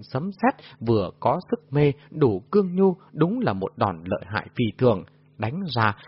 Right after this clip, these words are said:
thấy Tây Sắc không động đậy, vẫn đứng chăm chú nghe, Minh Thần đã mừng. Sau khi phát một tiếng bùng dữ dội, Võ Minh Thần còn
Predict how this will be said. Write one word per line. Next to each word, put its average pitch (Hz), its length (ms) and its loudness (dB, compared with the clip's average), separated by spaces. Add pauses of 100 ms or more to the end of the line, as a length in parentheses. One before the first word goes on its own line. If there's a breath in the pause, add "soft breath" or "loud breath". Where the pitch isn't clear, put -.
thấy 190 100 0
Tây 175 160 2
Sắc 240 260 0
không 196 220 -2
động 104 220 -4
đậy, 107 200 2 (220 loud breath)
vẫn 139 200 0
đứng 170 280 0
chăm 160 280 -2
chú 175 240 0
nghe, 156 240 2 (280 loud breath)
Minh 208 200 4
Thần 95 200 -2 (100)
đã 196 220 -2
mừng. 113 280 0 (200 soft breath)
Sau 214 160 2
khi 214 260 -2
phát 254 220 -2
một 104 160 -2 (100)
tiếng 185 300 -2
bùng 95 280 -2
dữ 139 260 -2
dội, 107 200 2 (240 loud breath)
Võ 139 100 4
Minh 220 240 2
Thần 101 160 -2 (100)
còn 113 160 2